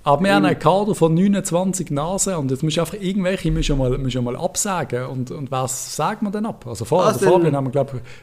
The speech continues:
Speaker 1: grosszügig übersprungen, oder?
Speaker 2: Haben wir? Ist das schon gekommen? Oh, ups,
Speaker 1: Wir
Speaker 2: da haben
Speaker 1: haben
Speaker 2: wir, da
Speaker 1: nicht
Speaker 2: haben wir ausgelassen, wir haben ausgelassen,
Speaker 1: wir
Speaker 2: Fabian.
Speaker 1: haben nicht
Speaker 2: Also,
Speaker 1: diskutiert.
Speaker 2: also, was,
Speaker 1: Also
Speaker 2: was ist Fazit, Fazit Zuffi? Was ist Fazit Zuffi?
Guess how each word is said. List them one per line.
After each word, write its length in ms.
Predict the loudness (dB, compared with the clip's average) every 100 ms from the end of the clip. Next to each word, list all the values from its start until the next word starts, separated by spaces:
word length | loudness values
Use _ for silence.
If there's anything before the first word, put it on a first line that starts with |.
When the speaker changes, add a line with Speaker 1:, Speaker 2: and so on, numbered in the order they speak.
| 2
Speaker 1:
grosszügig 640 | 6 8 6 2 2 -2
übersprungen, 580 | -2 -2 0 2 4 2
oder? 260 | 0 -2 -8 -14 -20 -16
Speaker 2:
Haben 200 | -4 0
wir? 160 | 0 -4 _ _ _
Ist 60 | -20
das 80 | -16
schon 80 | -8
gekommen? 240 | -6 -8 -14 _ _ _
Oh, 60 | 4 4
ups, 160 | 4
Speaker 1:
Wir 60 | 2
Speaker 2:
da 60 | 2
haben 80 | 4
Speaker 1:
haben 60 | 2
Speaker 2:
wir, 40 |
da 60 | 2
Speaker 1:
nicht 0 |
Speaker 2:
haben 80 | 2
wir 60 | 0
ausgelassen, 300 | -2 -4 -2
wir 60 | 0
haben 120 | -2
ausgelassen, 300 | -4 -8 -2
Speaker 1:
wir 80 | 0
Speaker 2:
Fabian. 140 | 2
Speaker 1:
haben 80 | 0
nicht 60 |
Speaker 2:
Also, 120 | -2 -2
Speaker 1:
diskutiert. 580 | -6 -6 -4 0 2 4
Speaker 2:
also, 120 | 4
was, 100 | 4
Speaker 1:
Also 120 | 4 2
Speaker 2:
was 100 | 2
ist 100 | 2
Fazit, 460 | 4 6 2 -6
Fazit 380 | 2 4 2 -4
Zuffi? 280 | -6 -4 -6
Was 120 | -6
ist 80 | -6
Fazit 320 | -6 -6 -6
Zuffi? 240 | -12 -14